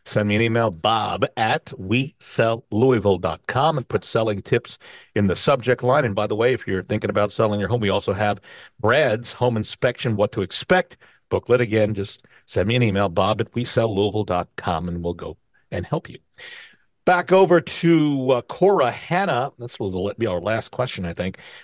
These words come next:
Hannah recently moved into a new subdivision in Oldham County. Is happy with her home. The only problem, she says, a neighbor, one of them, is very noisy, throws parties that go into the early morning hours.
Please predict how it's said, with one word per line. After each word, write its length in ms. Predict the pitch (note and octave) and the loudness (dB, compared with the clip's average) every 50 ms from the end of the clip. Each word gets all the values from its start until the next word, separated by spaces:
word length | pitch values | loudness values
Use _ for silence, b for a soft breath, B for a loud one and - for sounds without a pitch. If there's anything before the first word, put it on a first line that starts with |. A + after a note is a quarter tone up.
| B B _ | B B _
Hannah 260 | - - C#3+ D#3 D3 B2+ | -4 -2 0 0 2 2
recently 420 | C3 C#3+ - - D3 B2 A#2+ A#2+ | 2 0 2 0 0 0 0 0
moved 360 | A#2 A2+ B2 C3 B2+ A#2+ A#2+ | 2 4 4 4 4 4 2
into 340 | A#2+ A#2+ A#2 A2+ G#2+ G2+ G2 | 0 0 0 2 2 2 2
a 60 | G2 | 2
new 160 | G#2 C3+ F#3+ | 2 2 0
subdivision 640 | F#3+ - - C#3+ B2 A#2 A2+ A2+ A#2+ A2+ - A2+ G2 | 0 2 2 2 2 2 0 0 0 0 0 -4 -4
in 80 | F#2+ F#2+ | -4 -4
Oldham 240 | F2 - - F#2 F2+ | -4 -4 -6 -8 -6
County. 340 | - - D3+ D#3+ D#3+ D#3 | -4 -2 0 0 0 -2
Is 100 | D3 B2 | -4 -4
happy 300 | - A2+ B2 C3 - A2+ | -4 -4 -4 -4 -4 -6
with 160 | A2+ G2 F#2+ - | -6 -6 -6 -6
her 140 | F2+ F2 | -6 -6
home. 340 | - - D3 E3+ F3 E3+ D#3+ - B B B B B B B B | -2 0 2 4 4 4 2 -2 B B B B B B B B
The 100 | - F#3+ | -2 -2
only 140 | A3+ B3+ C4 | -2 -2 -4
problem, 600 | F3 - F#3 F#3 F3+ E3+ C#3 A#2 A2+ A#2+ B2+ D3 | -2 0 2 2 4 4 2 2 2 0 -2 -4
she 200 | D3+ - - B2+ | -4 -6 -6 -4
says, 240 | - D#3 C#3 C3 A2+ | 0 2 2 2 2
a 60 | A#2 | 2
neighbor, 440 | A#2 C3 D3+ G3 F#3+ D#3 B2+ A2 A#2 | 2 2 4 4 4 4 4 2 2
one 180 | A#2 A#2+ C#3+ D#3 | 2 0 0 0
of 120 | D3 A2+ | 0 0
them, 120 | G#2+ G2 | 0 -2
is 140 | G#2+ G2+ G2 | -2 -2 -4
very 320 | F#2 F#2 A#2+ D3 E3 E3 C#3+ | -2 2 2 2 4 2 2
noisy, 340 | C3 A#2 A2+ A2+ A2 A2 | 2 0 0 0 -2 -4
throws 280 | G#2+ - - A#2 A2+ - | -6 -2 0 0 0 -2
parties 420 | - - A#2 A#2 A2 A2 A2 G#2 | 0 0 2 2 2 0 -2 -4
that 180 | - G#2+ F2+ F2 | -4 -4 -4 -2
go 280 | F#2 G#2 G2 F#2+ F#2+ G#2 | 0 2 2 2 2 0
into 220 | A2 A2 G#2+ G#2+ | -2 -2 -4 -4
the 200 | F2+ F2+ F2 G2+ | -4 -4 -2 0
early 220 | A#2+ C3 B2+ A#2+ | 2 2 2 2
morning 340 | G#2 G#2 G#2+ G#2+ G#2 G2 F2+ | 0 0 0 0 0 -2 -2
hours. 380 | F2+ F#2+ F#2+ F#2+ F#2 F#2 F2+ | -2 -2 0 0 -2 -4 -6